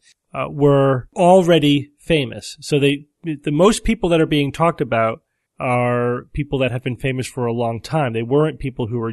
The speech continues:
just famous over a short period of time. What they found was that about ninety-six percent of, uh, of people who are famous people who are being talked about have this long-term fame. There are exceptions, you know, that's the four percent, but, but most people, the,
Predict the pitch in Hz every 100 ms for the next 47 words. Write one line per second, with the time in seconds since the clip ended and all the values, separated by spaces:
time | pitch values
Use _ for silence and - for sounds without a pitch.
0 | 107 - 120 - 127 113 - 113 113 107
1 | 175 175 - 120 107 104 104 - - -
2 | - - 147 165 156 180 170 175 156 147
3 | 143 143 139 151 165 175 170 160 156 -
4 | 185 - - 156 - 139 110 - - -
5 | 147 127 123 117 - - 135 120 131 131
6 | - 139 - 131 - 131 117 113 - -
7 | 160 170 160 160 - 123 139 123 127 117
8 | 143 131 117 113 107 110 _ _ _ _
9 | - 107 135 123 120 127 131 131 120 131
10 | 113 - 117 104 110 139 139 196 - 180
11 | 135 - 120 117 127 123 - 127 - 131
12 | 117 131 - 113 - _ _ _ _ -
13 | 123 147 147 123 - 131 135 - 139 127
14 | 123 120 127 123